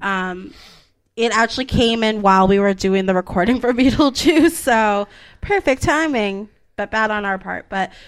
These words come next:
first off, he says, "Hello, Throwdown Thursday fam. First off, I want to say that I've been enjoying Throwdown, Throwdown Thursday as, as, oh my God, as always. I like the fact that you've co-, you covered a wide variety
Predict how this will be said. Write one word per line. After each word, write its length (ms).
first 300
off, 220
he 80
says, 260
"Hello, 400
Throwdown 480
Thursday 400
fam. 460
First 300
off, 280
I 180
want 220
to 100
say 220
that 120
I've 200
been 140
enjoying 400
Throwdown, 640
Throwdown 320
Thursday 360
as, 340
as, 440
oh 140
my 100
God, 180
as 400
always. 500
I 40
like 180
the 80
fact 280
that 120
you've 240
co-, 180
you 200
covered 300
a 80
wide 340
variety 840